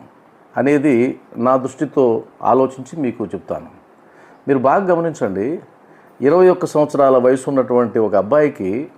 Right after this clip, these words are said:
పదవ తరగతి చదివి ఖాళీగా ఉండి వ్యవసాయ కూలీగా పనిచేస్తున్నాడని ఆ వార్తలో ఉంది. వ్యవసాయ కూలీగా పనిచేసేటువంటి ఆ యువకుడికి బీఎండబ్ల్యూ కారుతో ఏం పని,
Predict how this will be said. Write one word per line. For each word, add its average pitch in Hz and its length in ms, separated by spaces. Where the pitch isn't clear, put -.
పదవ 151 240
తరగతి 127 460
చదివి 165 480
ఖాళీగా 131 440
ఉండి 147 420
వ్యవసాయ 170 640
కూలీగా 143 540
పనిచేస్తున్నాడని 117 1120
ఆ 107 60
వార్తలో 113 460
ఉంది. 85 240
వ్యవసాయ 160 460
కూలీగా 175 480
పనిచేసేటువంటి 139 1000
ఆ 117 200
యువకుడికి 147 880
బీఎండబ్ల్యూ 185 760
కారుతో 151 400
ఏం 139 140
పని, 113 300